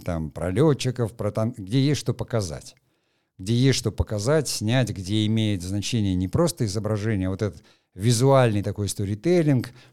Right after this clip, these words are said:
м, э, вот эти всякие комиксы, всё то, что снимают, э, американцы, то есть вот то, что, э, такое, м,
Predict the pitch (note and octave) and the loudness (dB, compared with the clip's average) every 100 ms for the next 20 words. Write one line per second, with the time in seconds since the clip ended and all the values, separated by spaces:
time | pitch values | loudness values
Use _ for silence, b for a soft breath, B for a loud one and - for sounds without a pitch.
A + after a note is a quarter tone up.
0 | - A2+ G#2 G2 F#2+ F#2 F2+ F2+ G#2 A2 | -4 0 0 0 0 0 -2 -4 -4 -4
1 | G#2+ - G#2+ - G2+ F#2+ b b - A#2+ | -6 -4 -4 -2 -2 -4 b b 0 6
2 | E3 C#3+ C3+ - - B2+ B2 b _ - | 8 8 4 0 -2 -2 -4 b _ -14
3 | A#2+ B2 A2+ A#2 - A2+ A2+ A2 G#2 - | -8 -6 -4 -4 -2 0 2 2 0 -4
4 | b b _ G#2 G#2 G#2+ G#2+ G#2+ G#2+ G#2 | b b _ 0 2 2 2 0 0 0
5 | A2+ G2+ G2 G2+ F#2+ A2 G#2+ A2 G#2 F2+ | 0 -2 -4 -6 -6 -6 -4 -4 -4 -8
6 | b b b - F#2+ F#2+ G2+ A2 F#2 - | b b b -10 -6 -4 -2 0 0 -2
7 | b b _ G#2 G#2+ A2 G#2+ G2+ F2 | b b _ -2 2 4 4 2 0